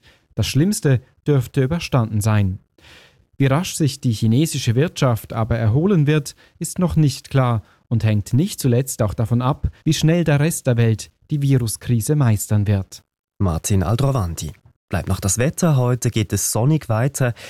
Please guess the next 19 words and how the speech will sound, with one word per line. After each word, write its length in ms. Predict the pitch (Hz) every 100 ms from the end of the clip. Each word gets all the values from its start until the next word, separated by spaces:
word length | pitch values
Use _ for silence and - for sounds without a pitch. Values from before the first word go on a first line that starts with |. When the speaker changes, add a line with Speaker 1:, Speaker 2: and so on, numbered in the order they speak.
| - -
Speaker 2:
Es 120 | 110
hat 160 | 90
lediglich 500 | 98 95 98 101 -
ein 140 | 98 92
paar 180 | 101 92
Schleierwolken 800 | - 104 127 107 104 135 - 131
und 160 | 117
einzelne 440 | 98 107 - 110 104
Quellwolken. 840 | 110 117 127 104 76 - 78 67
Am 80 | 90
Nachmittag 540 | 85 98 117 143 139
steigt 320 | - 120 117 117
die 80 |
Temperatur 760 | - 104 104 101 - 117 120 -
auf 220 | 85 -
zweiundzwanzig 1080 | - 104 120 127 - 104 98 - 104 - -
bis 240 | 82 -
fünfundzwanzig 960 | - 123 123 117 - 76 78 - 135
Grad. 400 | - 69 - -